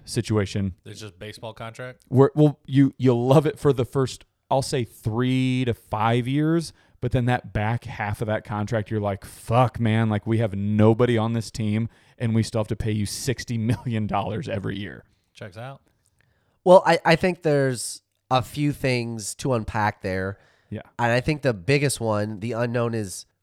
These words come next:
Speaker 3: well, it's not really unknown. I think it's a pretty, you know, relative football stat is it's hard to win the Super Bowl.
Speaker 2: Yeah.
Speaker 3: So, I mean, if your expectation is like, "Yeah, this kid's been in the league for four years. He's gone to four A F C championship games and two Super Bowls.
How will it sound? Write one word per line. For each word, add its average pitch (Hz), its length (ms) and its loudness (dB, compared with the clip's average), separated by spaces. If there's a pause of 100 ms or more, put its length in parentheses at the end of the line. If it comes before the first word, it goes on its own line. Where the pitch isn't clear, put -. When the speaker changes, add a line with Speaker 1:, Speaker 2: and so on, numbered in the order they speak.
Speaker 3:
well, 107 60 -8
it's - 80 -10
not 107 100 -2
really 98 160 -6
unknown. 101 420 -4
I 98 160 -2
think 104 240 -10
it's 92 140 -12
a 98 40 -12
pretty, 98 560 -12
you 101 120 -16
know, 95 140 -8
relative 95 800 -8 (220)
football 101 360 -6
stat 131 280 -2
is 107 200 -6 (420)
it's 175 180 -4
hard 202 380 -2
to 214 100 0
win 185 220 2
the 180 80 0
Super 262 320 -2
Bowl. 104 280 -10 (680)
Speaker 2:
Yeah. 117 120 -10
Speaker 3:
So, 180 180 4
I 160 80 4
mean, 165 140 2
if 156 100 -2
your 202 120 4
expectation 165 640 0
is 123 100 -4
like, 127 200 -2
"Yeah, 151 140 0
this 110 200 -8
kid's 123 200 -8
been 127 140 -2
in 123 100 0
the 117 60 -4
league 127 180 -4
for 113 80 -10
four 127 220 -2
years. 123 380 -2 (360)
He's 123 160 -8
gone 127 140 -4
to 110 60 -10
four 127 180 -2
A 117 40 0
F 110 60 -6
C - 100 -12
championship 113 480 -6
games 113 260 -6
and 98 100 -14
two 123 120 -10
Super 185 220 -6
Bowls. 117 320 -6